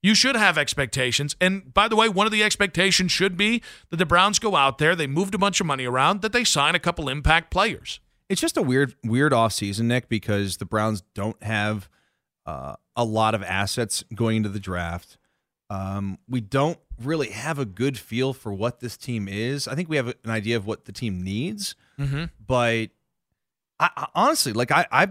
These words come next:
Speaker 2: I've been on Twitter a lot. Uh, I don't tweet a lot, but I'm on there just seeing what people are saying and things like that. And you know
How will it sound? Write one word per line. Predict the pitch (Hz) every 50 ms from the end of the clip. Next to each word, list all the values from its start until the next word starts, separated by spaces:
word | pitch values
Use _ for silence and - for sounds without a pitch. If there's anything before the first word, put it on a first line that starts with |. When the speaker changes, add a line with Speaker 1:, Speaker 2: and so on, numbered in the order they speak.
| 90 -
Speaker 2:
I've | 120 139 156
been | 175 175 165
on | 160 156
Twitter | - - - 143 143 151
a | 147 139
lot. | 143 147 147 151 151 - _ -
Uh, | 120
I | 120 117 117 117 110 110 117
don't | 113 101 95
tweet | - - 139 113
a | 95
lot, | 90 98 107 -
but | 113 107
I'm | 104 104
on | 107 113 113
there | 110 104 101
just | 95 101 98 -
seeing | 123 113
what | 101
people | 104 110 101 -
are | 95
saying | - - 113 117 131 123 107
and | 104 101 98
things | 107 104 92 95
like | 98 95 -
that. | 98 95 98 98 101
And | 98 95 92 _ _ _ _ _ _ _ _ _ _ _
you | - 135
know | 117 110 110 107 107 107 -